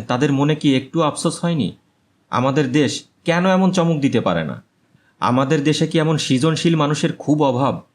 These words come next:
নাকি টাকার অভাব? নিশ্চয়ই কোনোটার অভাব আমাদের দেশের ক্রিকেট বোর্ডের নেই, তারপরও কেন হয় না?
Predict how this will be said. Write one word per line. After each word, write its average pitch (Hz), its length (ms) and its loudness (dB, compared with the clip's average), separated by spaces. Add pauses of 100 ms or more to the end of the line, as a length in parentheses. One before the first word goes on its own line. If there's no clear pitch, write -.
(340)
নাকি 151 220 -2
টাকার 151 320 0
অভাব? 92 260 -2 (720)
নিশ্চয়ই 170 600 2
কোনোটার 175 440 2
অভাব 156 280 2
আমাদের 131 340 0
দেশের 143 320 0
ক্রিকেট 151 340 -2
বোর্ডের 107 300 2
নেই, 76 220 -4 (340)
তারপরও 170 400 0
কেন 143 200 0
হয় 92 280 0
না? 73 80 -10